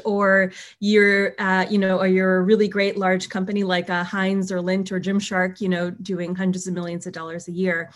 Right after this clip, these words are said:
and looking to scale. Um, and,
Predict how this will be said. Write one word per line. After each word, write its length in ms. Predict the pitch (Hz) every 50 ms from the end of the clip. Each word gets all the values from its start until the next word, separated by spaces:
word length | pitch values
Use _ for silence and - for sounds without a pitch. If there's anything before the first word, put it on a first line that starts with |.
| - - - _ _ -
and 120 | 202 190 185
looking 320 | 180 180 - 180 165 180
to 100 | - 185
scale. 520 | 180 - - - 180 165 175 175 185 - _ _ _ _ _ _ _ _ _ _ _ _ _ -
Um, 400 | 208 202 196 196 190 185 185 185 - - - - - - - - - _ -
and, 600 | 226 226 214 208 208 208 208 208 208 208 -